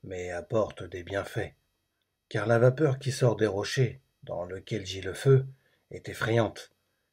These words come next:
mais elle nous purifie et nous permet ainsi de vivre comme le veut le grand esprit.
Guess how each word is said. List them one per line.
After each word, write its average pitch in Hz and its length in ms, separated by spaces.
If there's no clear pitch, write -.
mais 117 160
elle 131 180
nous 131 140
purifie 120 680
et 92 140
nous 92 160
permet 101 480
ainsi 95 480
de 98 100
vivre 92 600
comme 98 220
le 98 100
veut 104 320
le 95 160
grand 95 300
esprit. 101 460